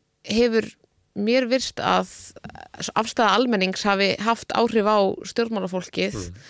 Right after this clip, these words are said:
Speaker 1: Eh, nú sjáum við að, hérna, að þau hafa þurft að,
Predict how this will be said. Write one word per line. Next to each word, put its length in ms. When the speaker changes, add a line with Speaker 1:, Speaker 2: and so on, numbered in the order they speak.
Speaker 1:
Eh, 400
nú 140
sjáum 340
við 200
að, 280
hérna, 320
að 180
þau 160
hafa 200
þurft 300
að, 140